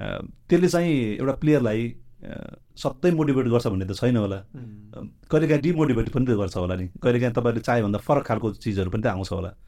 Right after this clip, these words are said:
Speaker 2: हजुर।
Speaker 1: त्यो चाहिँ तपाईँको, अ, कस्तो खालको छ? तपाईँको एक्सपिरियन्स चाहिँ मिक्स खालको छ कि सधैँ तपाईँलाई राम्रै मात्रै लागेको छ कि दुःख लागेको पनि पार्ट होला नि?
Speaker 2: होइन, त्यो अब दुःख लागेको पार्ट पनि छ, अब यो के भन्नु।
Speaker 1: होइन, ठिक छ, तपाईँ
Speaker 2: होइन, यस्तो हो, अब personally मेरोमा त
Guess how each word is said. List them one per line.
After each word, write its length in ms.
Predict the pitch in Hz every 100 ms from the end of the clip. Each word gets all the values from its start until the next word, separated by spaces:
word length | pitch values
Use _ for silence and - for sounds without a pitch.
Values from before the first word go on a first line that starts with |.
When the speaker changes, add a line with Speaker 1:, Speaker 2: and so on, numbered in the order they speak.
| 120 110
Speaker 2:
हजुर। 200 | 104 - -
Speaker 1:
त्यो 100 | 202
चाहिँ 180 | 185 196
तपाईँको, 440 | 160 165 156 120 -
अ, 260 | - - -
कस्तो 160 | 143 147
खालको 260 | 117 98 92
छ? 40 |
तपाईँको 340 | 95 98 98
एक्सपिरियन्स 380 | 98 - 104 98
चाहिँ 160 | 107 113
मिक्स 180 | 120 -
खालको 280 | 107 98
छ 100 | 101
कि 380 | 104 104 104 104 - _ _ _
सधैँ 280 | - 123 131
तपाईँलाई 300 | 120 117 113
राम्रै 280 | 110 117 123
मात्रै 220 | 120 110
लागेको 280 | 110 104 101
छ 100 | 101
कि 320 | 95 101 104 - -
दुःख 160 | 131 156
लागेको 280 | 131 117
पनि 140 | - - - - -
पार्ट 200 | 101 95
होला 200 | 87 95
नि? 80 | 92 - - - -
Speaker 2:
होइन, 200 | - 147
त्यो 180 | 139 139
अब 160 | 135 131
दुःख 200 | 135 139
लागेको 340 | 135 131 123
पार्ट 240 | 120 127 123
पनि 240 | 135 135
छ, 80 | 131
अब 300 | 123 120 113
यो 300 | 113 113 - -
के 120 | 123
भन्नु। 500 | 107 110 120 165 -
Speaker 1:
होइन, 280 | 139 190 139
ठिक 200 | - 226
छ, 80 | -
तपाईँ 360 | 135 131 123
Speaker 2:
होइन, 360 | 113 113 107 160
यस्तो 340 | 175 190 170
हो, 80 | 147
अब 460 | 156 156 156 127 120
personally 360 | 160 180 170
मेरोमा 380 | 175 143 143 135
त 380 | 131 147 127